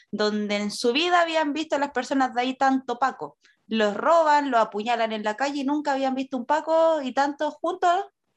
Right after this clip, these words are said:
Y esta vez con Kast estaba lleno. ¿Y qué pasó con la gente? Se enchuchó y lo funaron.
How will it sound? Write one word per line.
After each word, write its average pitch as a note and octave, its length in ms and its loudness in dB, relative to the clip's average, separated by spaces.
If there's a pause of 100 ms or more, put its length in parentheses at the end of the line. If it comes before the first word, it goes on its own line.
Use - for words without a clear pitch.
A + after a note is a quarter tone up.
Y B3+ 180 2
esta C4+ 220 2
vez C#4+ 240 0
con C#4 180 0
Kast D#4+ 300 0
estaba B3+ 260 0
lleno. F3 300 -4 (260)
¿Y G3 120 -4
qué A3+ 100 2
pasó C4+ 280 0
con D4 140 2
la D4 80 0
gente? E4 440 -4
Se - 140 -6
enchuchó A#3 560 0
y C4 100 2
lo C4 140 4
funaron. E3 600 0